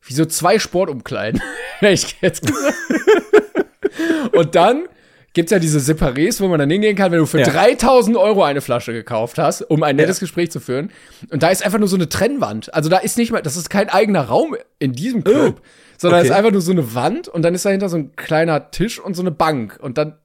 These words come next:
Speaker 1: es ist alles
Speaker 2: Also
Speaker 1: so
Speaker 2: geht's
Speaker 1: mega eng.
Speaker 2: quasi um die Kurve,
Speaker 1: Also
Speaker 2: ne?
Speaker 1: das ist g-, so groß wie so ein Zimmer, wo du so einen Corona-Test damals gemacht hast, weißt du?
Speaker 2: Ja.
Speaker 1: So
Speaker 2: Äh.
Speaker 1: groß.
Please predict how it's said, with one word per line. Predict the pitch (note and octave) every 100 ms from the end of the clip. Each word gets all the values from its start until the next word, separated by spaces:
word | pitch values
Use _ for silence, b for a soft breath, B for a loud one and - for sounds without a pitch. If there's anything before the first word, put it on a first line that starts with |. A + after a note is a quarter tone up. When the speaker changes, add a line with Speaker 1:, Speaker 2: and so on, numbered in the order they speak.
| _
Speaker 1:
es | C3 -
ist | -
alles | A#3+ E3+
Speaker 2:
Also |
Speaker 1:
so | F#3
Speaker 2:
geht's | G#3
Speaker 1:
mega | B3+
eng. | -
Speaker 2:
quasi | F3+ D#3
um | F3
die | D3
Kurve, | - F3+ G3 B2 G2+
Speaker 1:
Also | F#3+ B3
Speaker 2:
ne? |
Speaker 1:
das | B3
ist | G#3 - - D3+
g-, | - F#3 _ _ _ _ _
so | E3+ E3
groß | D#3 D#3 A3 A3+
wie | F#3+ D#3 - _ _ _
so | D#3+
ein | D3+
Zimmer, | D3+ A3 A3+
wo | G3
du | G3
so | E3
einen | E3
Corona-Test | D#3 C#3+ C#4 G3+ C#3 B2 B2+
damals | B2 B2+
gemacht | - A2+ A2
hast, | G#2+ -
weißt | B2+ D3
du? | C3+
Speaker 2:
Ja. | C3 E3+ E3 _
Speaker 1:
So | - A3
Speaker 2:
Äh. | C4 A3
Speaker 1:
groß. | A#3 A#3 -